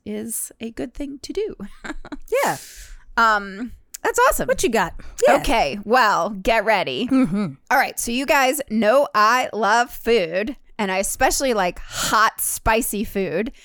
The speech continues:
Speaker 1: And I am obsessed with this particular, it, hot sauce, um, and it's called Fly By Jing. And it's founded by this woman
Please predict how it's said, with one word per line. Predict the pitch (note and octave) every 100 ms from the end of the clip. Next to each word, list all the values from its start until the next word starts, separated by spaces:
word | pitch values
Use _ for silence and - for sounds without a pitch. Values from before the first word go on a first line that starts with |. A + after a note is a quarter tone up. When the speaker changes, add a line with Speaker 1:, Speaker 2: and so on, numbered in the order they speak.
| - -
Speaker 1:
And | G#3+
I | G#3+
am | G#3+ G#3+
obsessed | F#3+ - A#3+ B3 - - -
with | B3+ A3 -
this | G#3+ A3 - -
particular, | - A#3+ - A#3+ C4+ C4 C4 -
it, | A3+ - -
hot | - A3 -
sauce, | F3+ D3+ A#3+ - - - - - -
um, | G#3 G3
and | -
it's | G#3 - -
called | - A3 G#3+ G#3+ G#3 -
Fly | - A#3 A3 B3 C4+
By | A#3 A3 A3 G#3+
Jing. | G3 A3+ D#3+ E2+ G3+ A3 _ _ _ _ -
And | G#3+ G3+ G#3 G3+ A3 - - -
it's | G#3 -
founded | - G#3 A#3 D4+ C4+
by | A#3+ G#3 G3+
this | G#3 G3+
woman | B3 E4 B3 F3+ G#3